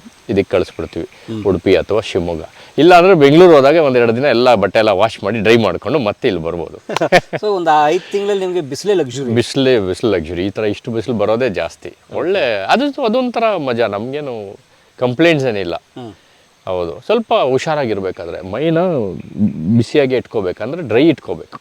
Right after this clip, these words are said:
Speaker 2: ಹ್ಮ್.
Speaker 1: ಆ, ಸಂಜೆ ಆದ್ರೆ ಸ್ವಲ್ಪ ಬೆಂಕಿಯಲ್ಲಿ ಕಾಲ್ ಮಧ್ಯ, ಕಾಲಲ್ಲಿ ನಮ್ಮ ಬೆರಳು ಮಧ್ಯ
Speaker 2: ಹಾ.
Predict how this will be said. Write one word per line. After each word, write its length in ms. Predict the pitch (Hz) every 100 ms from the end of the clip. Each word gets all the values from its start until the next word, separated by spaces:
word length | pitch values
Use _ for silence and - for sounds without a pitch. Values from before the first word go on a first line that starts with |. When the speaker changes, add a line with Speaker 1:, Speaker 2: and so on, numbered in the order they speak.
| -
Speaker 2:
ಹ್ಮ್. 100 | 117 92 _ _ _ _ 107
Speaker 1:
ಆ, 880 | 95 92 90 90 87 87 87 85
ಸಂಜೆ 320 | 90 113 113 117
ಆದ್ರೆ 260 | 107 107
ಸ್ವಲ್ಪ 240 | - 101 101
ಬೆಂಕಿಯಲ್ಲಿ 680 | 92 101 98 104 95 98 - _ _ _ -
ಕಾಲ್ 240 | 110 117
ಮಧ್ಯ, 460 | 95 98 98 110 95 87
ಕಾಲಲ್ಲಿ 580 | - 104 107 95 92 87
ನಮ್ಮ 200 | 87 85 80 85 92
ಬೆರಳು 260 | 98 113 104
ಮಧ್ಯ 300 | 95 90 98
Speaker 2:
ಹಾ. 520 | 85 160 - 123